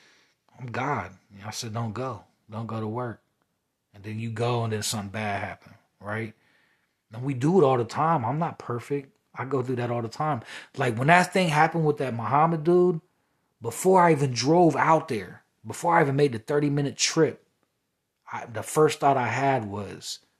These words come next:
"Don't go. It's not worth it." That was the first thought. You know, and when I got there, I'm like, "Man, I knew I shouldn't have drove all the way out here." You know what I mean?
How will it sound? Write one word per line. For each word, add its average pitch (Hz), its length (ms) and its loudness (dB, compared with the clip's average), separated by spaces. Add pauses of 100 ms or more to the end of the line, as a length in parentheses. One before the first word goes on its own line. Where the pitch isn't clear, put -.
(200)
"Don't 110 260 -12
go. 98 300 -14 (1300)
It's - 160 -20
not 107 200 -16
worth 101 260 -14
it." - 120 -20 (2000)
That 123 120 -10
was 113 100 -8
the 107 60 -8
first 110 280 -10
thought. 104 280 -10 (2250)
You 104 160 -20
know, 98 280 -14
and 104 220 -10
when 113 80 -6
I 110 80 -2
got 117 160 -2
there, 113 100 -6
I'm 104 80 -8
like, 95 160 -12
"Man, 104 140 -8
I 104 100 -8
knew 113 200 -10
I 107 140 -6
shouldn't 95 260 -10
have 95 80 -20
drove 90 220 -16
all 87 100 -16
the 85 80 -18
way - 140 -16
out - 160 -14
here." - 280 -20 (340)
You 98 120 -16
know 104 100 -8
what 104 120 -8
I 110 40 -8
mean? 113 280 -6